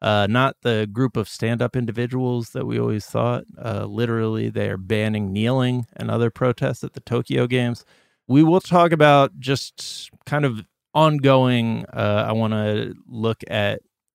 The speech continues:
alternatives to the current version of policing. I wanna look at this, uh, cahoots program in Eugene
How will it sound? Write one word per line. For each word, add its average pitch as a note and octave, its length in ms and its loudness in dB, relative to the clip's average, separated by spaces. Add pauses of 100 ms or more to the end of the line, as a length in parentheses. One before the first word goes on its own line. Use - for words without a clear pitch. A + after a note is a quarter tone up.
(100)
alternatives C#3+ 800 0
to B2 360 -2
the A#2 380 0
current A#2 440 -2
version A2 360 -2
of G2 120 -8
policing. A2 600 -2
I G#2+ 40 -4
wanna G#2 200 -4
look G#2+ 200 -8
at - 100 -14
this, - 260 -12
uh, G#2 260 -4 (420)
cahoots D#3 760 4 (200)
program B2+ 680 0
in A2+ 200 -2
Eugene A2+ 640 -2